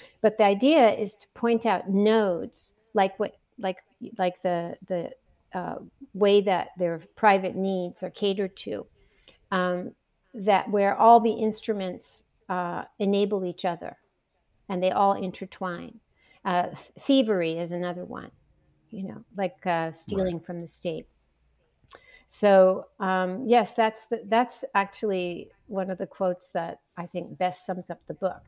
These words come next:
Speaker 1: and, and also its methodology.
Speaker 2: Okay, good. I'm, I'm, I'm, I'm glad that, 'cause that's the one I, I, <laughs> I,
Speaker 1: Yeah.
Speaker 2: I came across and I underlined it, like, four times,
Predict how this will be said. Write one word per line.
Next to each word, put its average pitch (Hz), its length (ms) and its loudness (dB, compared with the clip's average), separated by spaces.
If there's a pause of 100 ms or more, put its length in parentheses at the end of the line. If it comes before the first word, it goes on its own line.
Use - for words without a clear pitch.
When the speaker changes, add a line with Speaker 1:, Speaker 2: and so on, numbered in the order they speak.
(200)
Speaker 1:
and, 175 220 -10
and 180 160 -4
also 185 260 -2
its 170 140 -4
methodology. 175 840 -2 (880)
Speaker 2:
Okay, 107 380 -10 (100)
good. 117 220 0
I'm, 98 180 -8
I'm, 110 220 -12
I'm, 110 260 -10
I'm 117 160 -6
glad 131 280 4
that, 123 80 0
'cause 123 100 2
that's 147 200 4
the 160 60 2
one 139 160 6
I, 127 100 6
I, 120 200 -2
<laughs> - 400 -4
I, 175 240 2
Speaker 1:
Yeah. 240 320 10
Speaker 2:
I - 40 -6
came 160 140 0
across 156 320 0
and 139 80 2
I 151 100 4
underlined 151 440 4
it, 131 40 2
like, 120 140 2
four 135 240 0
times, 113 440 -2